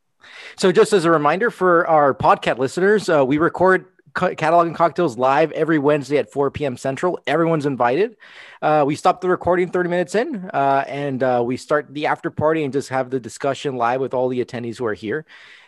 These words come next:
Uh, you can also join our Slack community. That's where we'll, everybody's on the Slack community. We'll k-, kinda get an inside info on what's the next topics, on what are the takeaways, and we can continue the discussion over there. So,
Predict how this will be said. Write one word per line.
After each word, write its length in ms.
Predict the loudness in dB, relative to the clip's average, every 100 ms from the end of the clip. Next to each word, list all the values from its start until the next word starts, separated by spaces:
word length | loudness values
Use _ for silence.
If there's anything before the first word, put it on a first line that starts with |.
| -6
Uh, 340 | -2 0 0
you 120 | -2 0
can 100 | 0
also 220 | 2 0
join 200 | 2 2
our 80 | 2
Slack 360 | 0 0 0
community. 520 | -2 0 2 0 2
That's 200 | 0 0
where 100 | 0
we'll, 240 | 0 0 -4 -14 -20 -10
everybody's 380 | -6 -2 0 0
on 100 | 0
the 60 | -2
Slack 400 | -2 0 0 -4
community. 340 | -4 -2 0
We'll 200 | 0 0
k-, 160 | -4 -10
kinda 240 | -6 -2
get 160 | -2 -2
an 60 |
inside 500 | -4 -6 0 0 2
info 380 | -2 -2 0 2
on 260 | 2 -2 -2
what's 360 | -2 -2 -4
the 60 | -6
next 200 | -6 -4
topics, 500 | -2 0 -2 -4 -4
on 240 | -4 -2
what 140 | -2 0
are 100 | 0
the 140 | -2
takeaways, 640 | -4 -6 -4 -2 0 -2 -4
and 100 | -8
we 60 |
can 120 | -10 -10
continue 280 | -10 -10
the 60 | -10
discussion 440 | -10 -8 -8 -8
over 200 | -10 -6
there. 260 | -6 -6 -10
So, 360 | -10 -6 -6